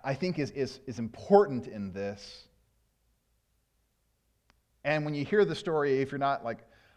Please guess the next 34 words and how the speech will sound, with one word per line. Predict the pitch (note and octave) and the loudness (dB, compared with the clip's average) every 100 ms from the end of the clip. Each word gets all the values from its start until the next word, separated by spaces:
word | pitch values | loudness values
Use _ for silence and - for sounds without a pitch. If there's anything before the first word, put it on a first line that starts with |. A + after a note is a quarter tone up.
| _ | _
I've | C3 | -4
gotten | C3 C3 A#2 | 0 0 0
very | B2 | -2
familiar | B2 C3+ A#2 A#2+ B2 A2+ | -2 -6 -6 -4 -4 -6
with | G2+ | -8
the | G#2+ | -10
story | - A2+ G#2+ | -14 -10 -10
'cause | G2+ G2 | -10 -12
I've | F#2+ | -12
heard | - G#2+ | -12 -12
it | G2+ | -14
so | - | -14
many | G2+ G2 | -14 -14
times. | F#2+ G2+ G2+ F2+ G2 _ _ _ _ _ | -12 -12 -12 -12 -16 _ _ _ _ _
When | A#2 B2 | -6 -4
you're | B2 | -2
not | A#2+ B2 A#2+ | -2 -2 -2
familiar | C#3+ B2+ A#2+ A2+ | -4 -4 -4 -6
with | A2 | -10
the | A2 | -12
story, | - A2 | -10 -8
this | G#2 - | -8 -10
is | D3+ | -10
the | B2 A#2+ | -10 -8
odd | E2+ G#2 A#2 A#2 | -4 -2 -2 -6
part | - G#2+ G2 | -10 -10 -10
of | E2+ | -14
the | |
story | G2 - G2+ F#2+ | -18 -14 -12 -12
to | - | -16
me. | E2+ F2 F2+ - _ _ _ _ _ _ _ - | -18 -18 -18 -20 _ _ _ _ _ _ _ -6
In | F3 G3+ G#3 G#3 G#3 G3+ | 2 6 6 4 2 -4
this | D3 F3 F3 - | 2 4 4 0
meal, | D#3 D#3 C#3+ B2+ D3+ F#3+ - | -4 -2 0 2 2 2 -6